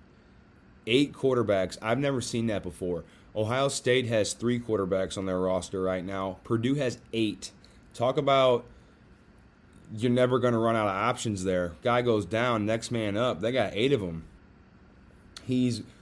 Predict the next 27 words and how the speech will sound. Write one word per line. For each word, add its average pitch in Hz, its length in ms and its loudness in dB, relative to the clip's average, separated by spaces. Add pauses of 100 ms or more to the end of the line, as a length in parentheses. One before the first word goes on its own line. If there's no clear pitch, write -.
(400)
kind 165 380 2
of 170 160 4
buried 151 340 6
right 107 240 2
now 104 260 -2
on 104 200 0
it. 104 100 -4
He's 104 200 -4
fifth - 640 -2 (340)
on 113 180 -2
the 131 80 0
depth 117 300 0
chart 101 240 0
as 95 80 -2
a 95 60 -4
true 110 260 -4
freshman. 101 580 -4 (300)
He's 110 160 -2
obviously 107 400 -2
gonna 117 160 -2
burn 104 260 -2
that 107 160 -4
red 98 220 -2
shirt. 104 420 -2 (340)
He 131 220 0
will 120 280 4
climb 117 760 -2